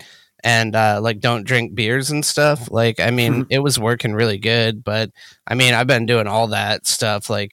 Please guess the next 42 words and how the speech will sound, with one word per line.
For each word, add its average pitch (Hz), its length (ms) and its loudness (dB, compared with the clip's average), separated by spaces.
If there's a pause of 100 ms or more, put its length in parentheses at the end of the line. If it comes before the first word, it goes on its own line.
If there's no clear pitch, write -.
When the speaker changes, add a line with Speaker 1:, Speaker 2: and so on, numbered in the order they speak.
Speaker 1:
drinking 117 440 -4
beers, 110 520 0
and, 104 220 -4 (360)
I 117 80 0
mean, 120 220 0
like, 110 240 -2
one 117 160 -2
of 110 60 -4
the 110 80 -6
things 110 340 -4
that 107 100 -4
we'll 104 120 -6
probably 110 220 -4
talk 104 260 -6
about 104 180 -2
a 104 60 -8
little 107 160 -6
bit 104 180 -6
is, 104 260 -6
uh, 104 240 -6 (440)
like, 123 120 0
not 127 220 2
being 120 160 2
able 117 200 0
to, 110 40 -4
like, 104 260 -4
decouple 113 540 -4
my, 107 320 -4
uh, 107 280 -4 (420)
diet 110 340 0
from 107 160 -8
other 107 220 -4
people's 110 420 -4
diets 110 460 0
and 104 120 -10
things 107 240 -6
like 104 200 -6
that, 104 260 -4
like, 104 220 -10 (580)
along 120 380 2
with, 117 280 0
uh, 107 300 0